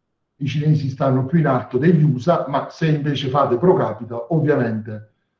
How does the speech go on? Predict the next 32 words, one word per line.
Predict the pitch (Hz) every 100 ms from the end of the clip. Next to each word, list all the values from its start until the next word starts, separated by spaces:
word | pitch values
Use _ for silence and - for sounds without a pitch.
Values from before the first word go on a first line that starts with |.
| _
eh, | 131 120 113 107 - _
gli | 143 170
usa | 151 -
stanno | 117 127 123 131
più | 156
in |
alti, | 120 117 - 117 120
in | 143
alto | 139 135 117
della | 110 101
Cina. | - - _
Come | - 240
vedete | 233 220 170
c'è | 151
un | 151 156
bel | 196
ginocchio | 190 180 156 123 -
a | 110
queste | - 127 - 123 - - _ _
emissioni | 151 151 - 156 139 131
della | 127 123
Cina. | - 104 101 - _ _ _ _
Volete | - 151 131
sapere | 214 220
che | 196
è | -
successo? | - - 202 - - - _ _ _ _ _ _ -
Quel | 220
ginocchio | 240 226 - 170
corrisponde | 165 185 - 170 156
al | 139
duemilaotto. | 170 175 160 - - _